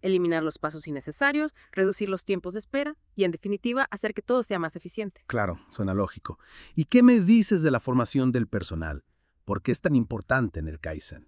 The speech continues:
Speaker 1: Porque el Kaizen considera que la formación continua es clave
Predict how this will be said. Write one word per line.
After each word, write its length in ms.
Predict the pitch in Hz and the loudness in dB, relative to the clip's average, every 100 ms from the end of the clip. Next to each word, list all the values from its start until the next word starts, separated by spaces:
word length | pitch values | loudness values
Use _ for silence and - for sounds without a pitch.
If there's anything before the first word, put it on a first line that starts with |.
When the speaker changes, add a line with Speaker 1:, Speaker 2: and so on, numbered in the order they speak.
| _ | _
Speaker 1:
Porque 260 | 196 196 | -2 2
el 140 | 214 196 | 0 2
Kaizen 420 | 247 254 - 339 | 4 4 4 2
considera 460 | 254 196 180 180 233 | 2 0 2 2 2
que 100 | 233 | 0
la 120 | 180 | 0
formación 440 | 170 165 - 240 | -2 -2 0 -2
continua 640 | 226 185 - 214 233 285 - | 0 -4 -2 -2 -2 -2 -4
es 160 | 165 - | -8 -6
clave 420 | - 226 - | 0 0 0